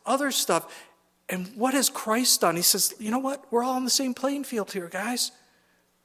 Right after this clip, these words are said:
The common denominator is Jesus. Oh, now that I'm seeing the problem. You see, apart from him,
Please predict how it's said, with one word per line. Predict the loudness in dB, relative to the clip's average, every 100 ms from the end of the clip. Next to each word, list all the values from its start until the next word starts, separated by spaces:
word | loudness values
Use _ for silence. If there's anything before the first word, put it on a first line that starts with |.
| _ -2 2
The |
common | 4 6 6 6
denominator | 6 10 10 10 8 6 8 8 6 4 -6 -2
is | 0 2
Jesus. | 0 4 4 4 0 -4 -6 -12 _ _ _ _ _ _ _ -16 -10
Oh, | -8 -6 -6
now | -6 -6 -6 -4 -4
that | -4 -6
I'm | -4
seeing | 0 0 0 -4
the | -6
problem. | -8 -8 -6 -6 -8 -14 -16 -20 -20 _ _ _ _ _ _ _ _ _ _ _ _ _ -2
You |
see, | 0 0
apart | -2 -6 -4 -4
from | -4 -10
him, | -8 -4 -4 -4